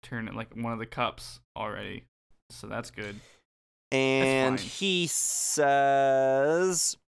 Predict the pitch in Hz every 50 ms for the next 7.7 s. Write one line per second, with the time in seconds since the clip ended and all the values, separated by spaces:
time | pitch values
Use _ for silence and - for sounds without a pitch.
0 | _ - - 151 123 156 160 170 180 180 156 170 151 151 143 - 170 156 151 147
1 | 131 135 131 139 135 143 143 131 123 120 135 147 151 139 - 147 131 123 - 131
2 | 123 120 120 117 113 113 113 117 127 127 131 151 156 170 175 170 156 135 135 147
3 | 151 156 151 151 143 - - 131 - - - 139 151 151 143 139 131 127 120 117
4 | 123 131 123 117 123 139 165 190 185 - - _ - - - - - 156 247 302
5 | 311 302 285 220 214 214 - - - - 151 147 135 - - - - - - -
6 | 139 175 196 202 196 - - 294 302 294 247 185 196 226 247 247 254 269 277 285
7 | 294 302 294 269 - - - - 302 277 220 - _